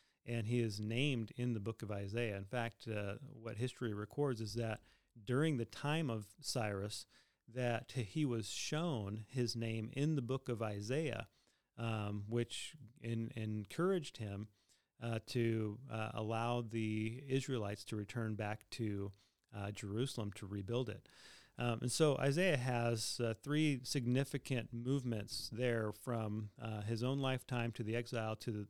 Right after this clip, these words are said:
to the post-exilic, uh, prophecy. Um, but his major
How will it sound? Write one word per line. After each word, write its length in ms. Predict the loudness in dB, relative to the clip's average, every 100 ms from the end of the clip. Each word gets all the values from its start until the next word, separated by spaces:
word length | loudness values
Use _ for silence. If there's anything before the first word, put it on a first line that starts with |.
| -8
to 140 | -6 -6
the 60 |
post-exilic, 840 | -4 -4 -2 -6 -2 0 0 -4 -14 -20 _ _ _
uh, 180 | -6 -4
prophecy. 680 | 2 2 2 0 -6 -8 -12 -20 _ _ -8
Um, 300 | -4 -4 -4 0
but 220 | 0 2
his 260 | 2 4
major 640 | 4 4 4 2 2 0